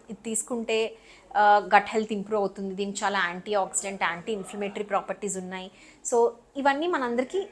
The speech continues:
తెలుసు and చాలామంది యూజ్ చేస్తూ ఉంటారు కూడా. కానీ నిజంగా ఈ wheat grass తీసుకుంటే క్యాన్సర్ రాకుండా ఉంటుందా,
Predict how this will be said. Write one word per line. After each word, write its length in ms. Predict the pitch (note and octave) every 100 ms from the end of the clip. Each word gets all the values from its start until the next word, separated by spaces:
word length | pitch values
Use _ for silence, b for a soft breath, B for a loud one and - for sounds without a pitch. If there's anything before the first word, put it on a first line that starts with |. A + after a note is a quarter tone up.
| -
తెలుసు 300 | A#3+ A#3+ -
and 200 | F4 F4 C#4+
చాలామంది 400 | B3 B3 B3 D4+
యూజ్ 320 | B3 B3 -
చేస్తూ 260 | A#3+ - A#3
ఉంటారు 300 | F#3+ F#3 E3+
కూడా. 160 | D#3 - B -
కానీ 120 | E4+
నిజంగా 280 | C#4+ B3 F4
ఈ 80 | F4
wheat 240 | B3 B3 A#3
grass 260 | D4+ D#4
తీసుకుంటే 480 | C#4+ C4+ - C4+ C#4
క్యాన్సర్ 440 | C#4 A#3 G#3 B3 G#3
రాకుండా 460 | F#3 - B3 B3
ఉంటుందా, 460 | G#3+ F3 E3+ E3